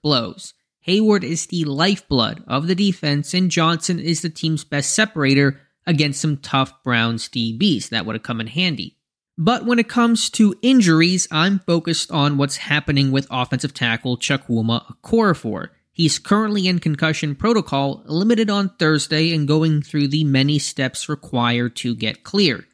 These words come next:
Maybe he will be. Having the extra day certainly helps. In Pittsburgh, better hope he does, because if not, they are in a tight spot. If Okorafor can't go,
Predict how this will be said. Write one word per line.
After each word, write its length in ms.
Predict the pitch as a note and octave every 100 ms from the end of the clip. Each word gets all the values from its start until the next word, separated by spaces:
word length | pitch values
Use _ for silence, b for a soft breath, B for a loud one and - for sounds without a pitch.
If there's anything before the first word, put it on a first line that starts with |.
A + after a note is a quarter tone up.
| _ -
Maybe 300 | A#2 A#2 B2
he 160 | B2+ D#3
will 200 | G#3+ F#3+
be. 260 | B2 G2 _ _ _
Having 420 | - C#3 C#3+ E3
the 120 | D3 C3+
extra 340 | - - D3+
day 240 | B2 A#2
certainly 560 | A#2 - A#2+ G#2+ A2+ A#2
helps. 520 | - G#3+ F3+ - -
In 200 | - G#3
Pittsburgh, 640 | A3+ B3 A#3+ - A#3 A3 -
better 240 | A3+ A3+
hope 240 | G#3+ A3 -
he 240 | G#3+ G3
does, 500 | F3+ A#3 D3 C3+ C3+
because 400 | - C#3 D3+ C#3+
if 280 | D3+ C3+ -
not, 420 | F#3 D3+ B2 -
they 300 | - C#3+ D3
are 220 | D3 C3+
in 180 | C3+ C#3
a 140 | B2 A#2
tight 420 | - D#3 D#3 -
spot. 500 | - - E3+ A#2+ - _ _ _ _ -
If 180 | A3 A3+
Okorafor 840 | G#3+ G#3 G#3 F3+ F#3 F3+ F3 -
can't 300 | - A#3 A3+
go, 400 | E3+ C#3+ C#3 D#3